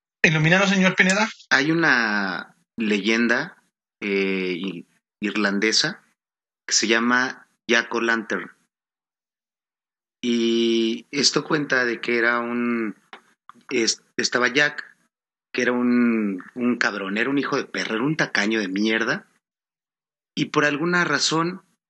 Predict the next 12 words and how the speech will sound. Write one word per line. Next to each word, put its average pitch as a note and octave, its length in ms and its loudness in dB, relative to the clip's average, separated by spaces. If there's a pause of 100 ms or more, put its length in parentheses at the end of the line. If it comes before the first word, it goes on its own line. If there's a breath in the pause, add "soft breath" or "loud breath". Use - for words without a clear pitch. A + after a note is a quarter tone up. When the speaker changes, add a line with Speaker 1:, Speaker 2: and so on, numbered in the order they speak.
(280)
Speaker 2:
porque A#2 240 0
aparte A#2+ 300 -2
era A2+ 160 -4
pedote, G#2+ 480 -4 (220)
como F#2+ 640 -8 (180)
tú G2+ 100 -8
comprenderás, A2 1000 -2
Chesal, C#3+ 480 2 (500)
como G2 960 -4 (440)
yo G2+ 160 -4
play, A#2 400 0 (960)
eh, A2 640 -2